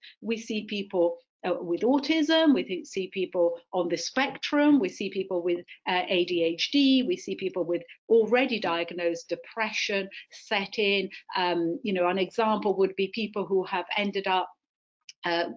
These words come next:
uh, and many of our patients are people who are very highly bullied at school, who develop all sorts of symptoms prior to turning to gaming as an escape and a self-medication. Um, uh, we have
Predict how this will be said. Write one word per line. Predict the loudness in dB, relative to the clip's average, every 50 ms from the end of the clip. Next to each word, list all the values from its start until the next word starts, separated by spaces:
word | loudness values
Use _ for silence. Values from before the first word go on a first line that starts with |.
| _ -2
uh, | 0 0 2 2 0 0 0 -2 -2 -4 -2 0
and | 2 4 6
many | 6 6 6 6 4
of | 4 2
our | 2 0 -2
patients | -2 -2 -2 -2 -2 -4 -6 -4
are | -4 -4 -4
people | -4 -6 -6 -6 -6 -4
who | -2 -2
are | -2 -2
very | -2 0 0 0 0 -2
highly | -2 -4 -4 -4 -4 -4 -4 0
bullied | 0 0 2 2 0 -2 -2
at | -4 -6 -8 -12
school, | -14 -6 -2 0 2 2 2 0 -2 -6 -18 -14 _
who | -2 -2 -2 0
develop | 0 0 0 2 0 0 2 2 0 -2 -2 -6 -14 _ _ _ _
all | 2 4 4 4 2
sorts | -2 -2 0 0 0 0 -2 -8
of | -10 -10
symptoms | -8 -4 -4 -4 -4 -4 -6 -6 -6 -6 -6 -8 -14 -6
prior | -2 0 0 0 0 -2
to | -4 -10
turning | -12 -6 -6 -4 -2 0 -2 -2
to | -4 -6
gaming | -6 -2 0 0 0 2 2 2 2 2
as | 2 -2 -2
an | -2 -2
escape | -2 -2 -4 -8 -4 0 0 0 0 -2 -4
and | -4 -4 -4
a | -4
self-medication. | -4 -6 -6 -4 -4 -6 -6 -6 -4 -4 -4 -6 -8 -6 -4 -2 -2 -2 -2 -4 -4 -4 -6 -10 -10 -12 -14 -14 -14 -14 -14 _ -4
Um, | -2 0 0 0 0 0 -2 -4 -6 -10 -18 -20 -16 _ -4
uh, | -2 -2 0 0
we | 0 0 0
have | 0 -2 -4